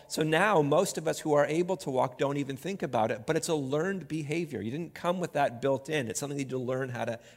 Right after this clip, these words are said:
do, okay? So spiritual gifts, natural abilities, and acquired skills. These things can get all fuzzy in our mind that over the next weeks together, we're gonna absolutely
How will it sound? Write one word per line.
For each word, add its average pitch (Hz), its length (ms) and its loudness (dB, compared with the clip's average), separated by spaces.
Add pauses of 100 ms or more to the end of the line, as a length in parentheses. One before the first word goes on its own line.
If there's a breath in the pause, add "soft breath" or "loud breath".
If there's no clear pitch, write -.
(120)
do, 120 360 -4 (140)
okay? 127 380 0 (220 loud breath)
So 127 100 -6
spiritual 165 460 2
gifts, 143 280 2
natural 151 460 0
abilities, 131 480 2
and 120 120 -4
acquired 110 560 2
skills. 131 500 0 (280 loud breath)
These 147 260 0
things 147 300 0
can 139 160 -8
get 117 220 -2
all 160 240 4
fuzzy 170 500 0
in 139 80 0
our 123 100 0
mind 139 300 4
that 127 60 2
over 120 120 2
the 127 60 0
next 127 240 -2
weeks 170 260 -2
together, 117 400 2
we're 110 120 -2
gonna 113 200 -2
absolutely 117 800 -2